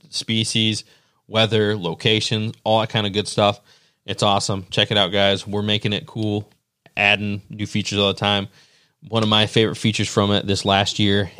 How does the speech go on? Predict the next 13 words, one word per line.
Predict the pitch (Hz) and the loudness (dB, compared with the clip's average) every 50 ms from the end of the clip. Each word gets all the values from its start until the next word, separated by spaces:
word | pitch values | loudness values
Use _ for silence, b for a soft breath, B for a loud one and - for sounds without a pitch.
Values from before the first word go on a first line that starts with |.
| - _ | -10 _
is | 101 101 101 98 98 92 - | 0 2 2 2 2 0 0
the | 101 95 | -2 -2
leaderboards. | 95 101 104 98 98 90 - 101 95 98 95 85 - - - - - _ _ _ _ _ _ _ _ _ _ _ _ _ _ | 0 0 0 0 0 0 0 0 0 0 0 -2 -4 -6 -8 -8 -12 _ _ _ _ _ _ _ _ _ _ _ _ _ _
Um, | - 87 90 87 90 92 101 | -6 -4 -2 -2 -2 -4 -2
super | - 135 131 120 | -2 -2 -2 -2
cool. | - - 127 120 | 0 4 4 4
You | 117 113 | 4 4
can | 120 117 | 2 2
see | - 120 | 2 4
all | - 135 135 139 139 135 | 6 6 8 8 8 6
the | 131 | 4
flyaways | - - 131 123 127 123 113 104 101 | 4 4 4 6 6 6 6 4 4
guys | 110 101 95 95 95 - | 2 2 2 2 0 -2